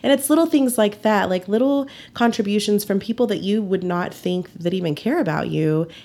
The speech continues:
And you don't even know. Random act of kindness in, in,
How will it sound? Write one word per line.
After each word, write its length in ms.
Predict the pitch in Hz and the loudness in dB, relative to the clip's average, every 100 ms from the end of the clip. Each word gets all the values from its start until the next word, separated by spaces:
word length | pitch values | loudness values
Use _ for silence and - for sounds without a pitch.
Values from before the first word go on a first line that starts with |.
| - | 0
And 100 | 220 | 2
you 80 | |
don't 80 | 277 | 4
even 240 | 269 180 175 | 2 2 2
know. 580 | 170 226 175 160 160 160 - - - | 2 2 4 4 2 -2 -14 -20 -14
Random 400 | 175 190 226 294 | -4 0 2 2
act 160 | 254 214 | 0 -2
of 140 | 202 | -6
kindness 420 | - 175 185 170 | -4 -2 -2 -4
in, 260 | 175 175 - - | -4 -4 -6 -4
in, 320 | 175 170 | -2 -2